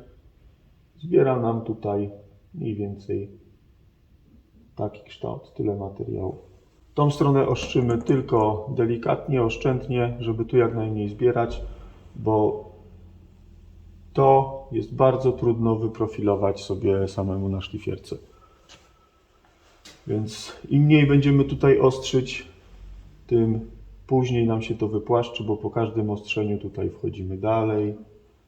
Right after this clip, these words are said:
i dalej i dalej.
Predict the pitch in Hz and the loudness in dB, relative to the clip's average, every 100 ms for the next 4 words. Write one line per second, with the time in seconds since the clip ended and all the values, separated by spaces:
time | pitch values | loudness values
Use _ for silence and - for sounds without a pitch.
0 | _ _ _ _ - 104 104 104 107 107 | _ _ _ _ -14 -10 -2 0 2 2
1 | 104 104 101 - - _ _ _ _ _ | 2 0 -4 -12 -20 _ _ _ _ _
2 | _ _ _ _ _ _ _ - _ _ | _ _ _ _ _ _ _ -20 _ _
3 | _ 131 - 101 107 107 104 104 104 | _ -10 -4 -2 0 0 0 0 -2